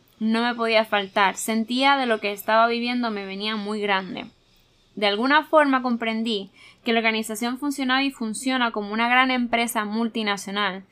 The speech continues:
con diversos departamentos, con un jefe supremo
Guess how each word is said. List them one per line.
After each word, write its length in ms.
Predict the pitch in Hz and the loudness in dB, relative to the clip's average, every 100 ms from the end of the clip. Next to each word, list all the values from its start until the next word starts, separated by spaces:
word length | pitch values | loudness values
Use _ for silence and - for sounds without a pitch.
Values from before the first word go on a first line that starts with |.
| - | -4
con 180 | 226 226 | 0 0
diversos 420 | 220 214 220 262 | 0 -2 -2 -4
departamentos, 1000 | 247 220 190 185 185 180 180 - 202 - _ _ _ _ | 0 0 0 0 0 -2 -4 -10 -14 -18 _ _ _ _
con 160 | 240 226 | -2 0
un 140 | 220 | 0
jefe 280 | 214 202 208 | -2 -4 -4
supremo 600 | 208 208 277 302 240 254 | -6 -2 0 2 0 -2